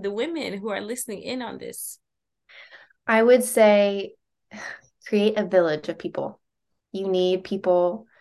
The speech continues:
Speaker 2: surrounding you that will encourage you, speak life into you.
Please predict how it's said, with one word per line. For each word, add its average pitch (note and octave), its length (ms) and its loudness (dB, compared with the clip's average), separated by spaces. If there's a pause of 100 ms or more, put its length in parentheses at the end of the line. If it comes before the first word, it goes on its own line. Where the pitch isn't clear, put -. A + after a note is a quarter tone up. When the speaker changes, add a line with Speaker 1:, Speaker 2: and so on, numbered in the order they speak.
(760)
Speaker 2:
surrounding G3 680 2
you F#3 300 0
that E3+ 140 -4
will F3 360 -2
encourage F3+ 520 -2
you, G3 320 -6 (200)
speak - 300 -4
life F3+ 300 0
into F#3+ 260 -4
you. F#3+ 480 -4